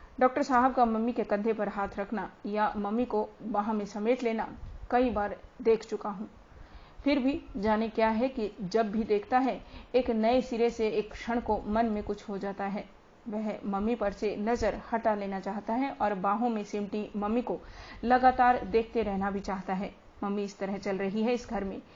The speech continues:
जैसे यहाँ सब कुछ बहुत जाना पहचाना हो। उसे तो यहाँ कुछ भी नहीं मालूम, जिधर जोत ले जाती उधर ही चला जाता है उसके साथ-साथ, बल्कि उसके पीछे-पीछे। यह तो कॉलेज का घर था बेटा,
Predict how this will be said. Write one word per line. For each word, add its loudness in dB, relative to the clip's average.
जैसे 4
यहाँ 0
सब 0
कुछ -2
बहुत -2
जाना -2
पहचाना -4
हो। -6
उसे 0
तो 2
यहाँ 2
कुछ 0
भी -2
नहीं -4
मालूम, -2
जिधर 0
जोत -2
ले 4
जाती 0
उधर 4
ही 4
चला 2
जाता 2
है 0
उसके 0
साथ-साथ, -2
बल्कि -4
उसके 0
पीछे-पीछे। -4
यह 6
तो 4
कॉलेज 2
का 2
घर -2
था -4
बेटा, -2